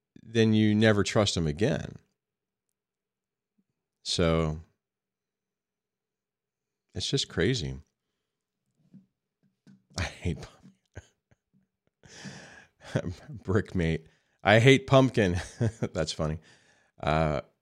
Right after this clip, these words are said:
"Pumpkin has razor teeth." Oh my God. Marie says, "That's exactly what was done. Stole my private journal and tried to use it in court." Yeah, I had that one.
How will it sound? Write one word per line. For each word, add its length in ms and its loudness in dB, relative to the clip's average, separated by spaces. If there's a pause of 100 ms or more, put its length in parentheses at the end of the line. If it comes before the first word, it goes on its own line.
(140)
"Pumpkin 380 0
has 260 2
razor 480 2
teeth." 520 -2 (4000)
Oh 120 0
my 140 2
God. 500 -2 (380)
Marie 240 -2
says, 280 0
"That's 300 2
exactly 460 2
what 200 2
was 140 -8
done. 260 2
Stole 300 0
my 180 2
private 480 2
journal 560 -4 (600)
and 140 -6
tried 420 4
to 80 -2
use 340 0
it 100 0
in 180 -6
court." 440 -2 (1700)
Yeah, 220 4
I 120 4
had 340 2
that 220 6
one. 280 0